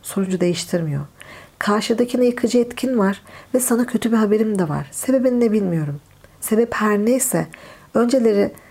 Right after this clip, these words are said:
sadece karşı tarafı tahrip etsen de kendini de yavaştan tahrip ettiğini göremiyorsun. Yani zamanla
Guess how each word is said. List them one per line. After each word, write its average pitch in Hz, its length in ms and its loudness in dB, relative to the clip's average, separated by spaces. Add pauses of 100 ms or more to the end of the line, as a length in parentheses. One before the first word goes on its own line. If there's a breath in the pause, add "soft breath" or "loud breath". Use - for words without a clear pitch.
sadece 240 600 0
karşı 214 280 -2
tarafı 214 260 -2
tahrip 202 340 -2
etsen 208 440 -2
de 160 120 -4 (400 loud breath)
kendini 208 560 0
de 233 60 2
yavaştan 202 500 0
tahrip 196 420 -2
ettiğini 190 340 -2
göremiyorsun. 170 580 -2 (600 loud breath)
Yani 196 560 0
zamanla 185 680 0